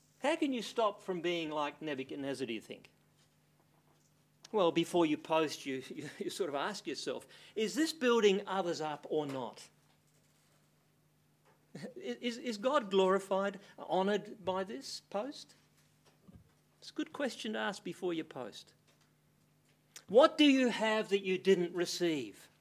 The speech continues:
Three times we're told in the story, the Most High is sovereign over all the kingdoms on earth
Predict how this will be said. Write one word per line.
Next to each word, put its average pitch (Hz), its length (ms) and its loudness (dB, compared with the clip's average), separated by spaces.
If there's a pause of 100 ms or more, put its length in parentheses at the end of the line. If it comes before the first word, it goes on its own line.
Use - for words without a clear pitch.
(600)
Three 285 280 4
times 254 520 2
we're 180 140 -2
told 262 380 2
in 190 100 2
the 165 80 0
story, 240 580 4 (380)
the 185 100 4
Most 262 420 4
High 208 280 2
is 190 160 2
sovereign 196 340 4
over 180 260 6
all 262 280 10
the 233 100 8
kingdoms 190 460 2
on 165 140 2
earth 160 240 2